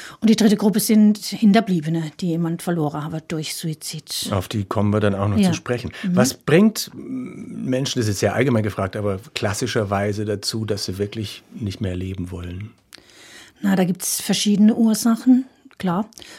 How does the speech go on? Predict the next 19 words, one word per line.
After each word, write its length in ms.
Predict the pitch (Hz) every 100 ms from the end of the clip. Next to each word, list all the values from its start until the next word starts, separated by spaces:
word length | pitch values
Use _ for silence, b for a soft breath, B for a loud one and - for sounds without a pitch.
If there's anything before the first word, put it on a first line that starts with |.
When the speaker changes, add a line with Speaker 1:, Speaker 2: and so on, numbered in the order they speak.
| B
Speaker 1:
Einmal 300 | 196 185 180
eine 180 | 180 180
psychische 420 | - 196 175 151
Erkrankung 640 | 175 190 185 214 269 285 - _
kann 340 | - 240 240 -
eine 240 | 226 233 247
Ursache 400 | 226 226 240 220
sein, 360 | 240 220 220
im 200 | 254 208
Schwerpunkt 440 | - 202 185 208 196
dann 140 | 196
auch 140 | 190
die 100 | 180
Depression. 720 | 180 160 175 - 185 185 277 277 B B B
Das 180 | 185 -
sind 220 | 180 156 -
doch 220 | 202 -
schon 260 | 214 208
viele, 460 | 196 214 214 220